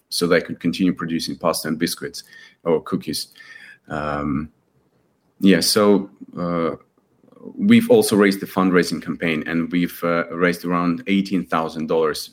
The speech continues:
by now from our friends, uh, from n-, usual people,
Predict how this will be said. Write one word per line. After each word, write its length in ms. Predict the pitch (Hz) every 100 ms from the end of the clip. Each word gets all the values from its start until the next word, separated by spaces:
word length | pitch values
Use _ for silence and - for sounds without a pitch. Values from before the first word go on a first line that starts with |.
| -
by 200 | 78 80
now 220 | 80 73
from 420 | - - 80 80 -
our 360 | 82 80 73 _ - _
friends, 600 | - - 85 80 76 -
uh, 220 | 78 73
from 360 | 71 - 85 92
n-, 120 | 98 - -
usual 320 | 117 117 92
people, 400 | 85 78 69 73